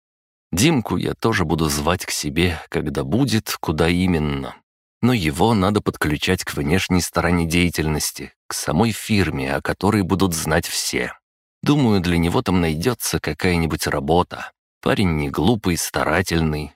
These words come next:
хотя любит подурачиться и пошутить. «Даже не знал, что тут шашлыки есть», удивился он, когда мы дошли до нужного места. «Я теперь сюда всех звать буду на обед.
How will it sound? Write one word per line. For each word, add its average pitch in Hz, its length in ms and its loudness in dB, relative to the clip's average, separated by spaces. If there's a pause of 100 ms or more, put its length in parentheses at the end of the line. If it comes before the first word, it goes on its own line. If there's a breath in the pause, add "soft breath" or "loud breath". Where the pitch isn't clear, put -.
(140)
хотя - 300 -2
любит 107 380 0
подурачиться - 800 -2
и 85 220 -2
пошутить. - 840 -4 (1300)
«Даже 127 340 2
не 151 120 4
знал, 95 360 4
что - 200 0
тут 104 160 0
шашлыки 107 580 0
есть», 90 440 0 (140)
удивился 107 600 0
он, 107 220 4
когда 85 360 0
мы 107 120 4
дошли 90 360 2
до 92 160 2
нужного 85 460 2
места. 80 520 -4 (340)
«Я 82 200 2
теперь - 280 -2
сюда 90 360 2
всех 87 280 0
звать 85 300 2
буду 82 260 2
на 87 180 4
обед. 82 380 -4